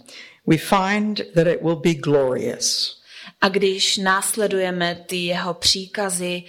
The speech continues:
Speaker 2: eh, den po dni, tak, eh, můžeme zjistit, že to všechno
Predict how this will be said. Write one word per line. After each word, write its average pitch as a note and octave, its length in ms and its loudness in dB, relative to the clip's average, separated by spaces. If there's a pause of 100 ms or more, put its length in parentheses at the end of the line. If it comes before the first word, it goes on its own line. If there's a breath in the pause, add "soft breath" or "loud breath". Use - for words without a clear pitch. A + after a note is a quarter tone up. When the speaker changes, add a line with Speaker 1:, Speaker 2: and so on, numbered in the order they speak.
(460 loud breath)
Speaker 2:
eh, F3 60 0 (280)
den F#3+ 500 0
po G#3+ 140 0
dni, F3 440 -2 (440 soft breath)
tak, F3 420 -2
eh, F3 200 -2 (260)
můžeme F#3 720 0
zjistit, E3+ 680 -4 (400 loud breath)
že E3 500 0 (100)
to F3+ 80 -4
všechno E3+ 600 -2